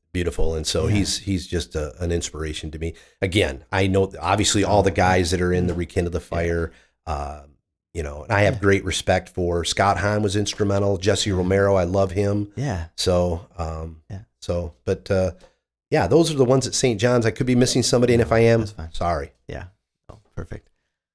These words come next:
Speaker 2: Um, so, uh, one final thing. Uh, we'd like to close, uh, our conversations with prayer.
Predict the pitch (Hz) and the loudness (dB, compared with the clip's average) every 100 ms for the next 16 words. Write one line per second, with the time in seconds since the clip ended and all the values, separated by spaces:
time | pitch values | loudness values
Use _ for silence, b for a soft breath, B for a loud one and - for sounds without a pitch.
0 | _ _ - 117 104 92 - - - 120 | _ _ -4 -2 -4 -8 -14 -6 -2 0
1 | 101 _ - 107 98 92 101 120 123 104 | -2 _ -12 -8 -4 -4 -4 -4 -4 -4
2 | 120 120 151 202 - - 95 90 82 87 | -4 -4 -6 -6 -14 -12 -6 -4 -4 -6
3 | - _ - 101 104 - - - 104 101 | -12 _ -8 -4 -4 -4 -10 -6 -4 -4
4 | 95 - - 101 95 92 92 - - - | -6 -10 -14 -10 -8 -8 -10 -10 -14 -8
5 | 101 101 - 95 110 101 - 92 85 - | -8 -6 -6 -6 -6 -8 -6 -6 -4 -2
6 | - 101 | -2 -2